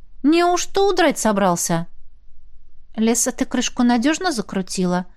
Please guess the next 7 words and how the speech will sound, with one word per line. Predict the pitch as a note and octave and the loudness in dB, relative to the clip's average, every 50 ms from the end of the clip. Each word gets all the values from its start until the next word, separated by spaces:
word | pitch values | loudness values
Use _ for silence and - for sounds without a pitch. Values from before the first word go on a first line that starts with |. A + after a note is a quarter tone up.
| - - - - | -20 -18 -8 -4
мысленно | G3 F#3+ F#3 - G3 F#3+ F#3+ F#3 F#3 | -2 -2 -2 0 0 2 2 2 2
уточнила | F3+ - F#3 F#3 - - F#3+ F#3 F3+ | 2 0 -2 -2 -2 0 0 0 0
Беата. | F3+ F3 F3+ F3+ E3+ E3 E3 - F3+ E3 F3 - - - - - - - - - - | 2 2 2 2 2 0 0 -2 -6 -6 -6 -8 -12 -16 -16 -18 -20 -20 -20 -10 -2
"Да, | - A3+ G#3 A3 A#3+ A3+ G#3 A3 C4 C4+ - - - - - - - - - | 0 0 2 4 4 6 6 4 2 0 -2 -8 -12 -12 -14 -14 -10 -2 0
и | C4+ B3+ | 2 2
защиту | A#3+ C#4 C#4 - - - - F#3 - - A3 | 4 4 2 2 2 0 0 0 2 2 2
активировала", | G#3+ - - - B3+ B3 A3+ A#3 A#3+ A#3+ A#3+ A3+ A#3 A#3+ A#3+ B3 B3 A#3+ | 2 0 0 0 2 2 4 4 2 2 2 2 2 2 2 2 0 0